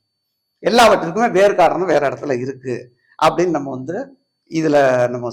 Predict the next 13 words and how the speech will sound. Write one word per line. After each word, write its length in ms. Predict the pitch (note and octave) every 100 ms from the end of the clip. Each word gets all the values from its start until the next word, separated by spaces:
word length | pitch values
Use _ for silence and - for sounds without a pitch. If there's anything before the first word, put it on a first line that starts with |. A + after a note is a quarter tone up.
| -
சொல்றோம். 340 | C#3+ C3+ C#3 - _ _ _
இப்ப 320 | D3 D#3+ E3+ G3+ - - _ _ _ -
இந்த 160 | E3+ D#3+ G3+
எண்ணுடைய 640 | B3 A#3+ G3+ G3 F#3+ F3 D#3 D3+ C#3+ C3+ D#3
லாபம் 320 | G3 F#3+ E3
என்னன்னா, 320 | D#3 D3+ G#3+ F3+
இதுக்கு 220 | D#3+ C#3 D#3+
முன்னாடி 320 | G#3 A3 G3+ -
பின்னாடி 300 | E3 F3+ E3 D#3
பார்க்கலாம். 340 | D#3 D3 A#2+ - _ _ _ _ _ -
நாலு 380 | D3 E3+ F#3+ F#3+ G3+
அப்படிதான் 420 | D#3+ E3 D#3+ F#3+ F3
கோளாறுன்னா 460 | F3+ F3 D3+ F#3+